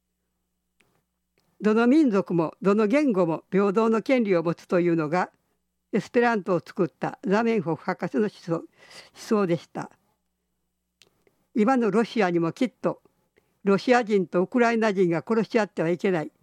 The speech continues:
ロシアが侵略してはいけないと考える人たちがたくさんおられると思います。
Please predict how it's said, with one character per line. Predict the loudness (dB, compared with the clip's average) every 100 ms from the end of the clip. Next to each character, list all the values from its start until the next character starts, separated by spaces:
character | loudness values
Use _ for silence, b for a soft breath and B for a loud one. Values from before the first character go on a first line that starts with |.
| b b b b b b _ -2
ロ | 0
シ | 0 -2
ア |
が | -2
侵 | -2 0
略 | 0 -2 -2
し |
て | -2
は | -2
い |
け | -2 -2
な | -2
い | -6 _
と | -6
考 | -2 -2 -2
え | -2
る | -2
人 | -2 -2
た | -2
ち | -4
が | -6 -6 -8 b b
た | -8
く | -4
さ | 0 0
ん | 0
お |
ら | 0 0
れ |
る | -2
と | -4
思 | -2 -2
い | -2
ま | -6
す。 | -10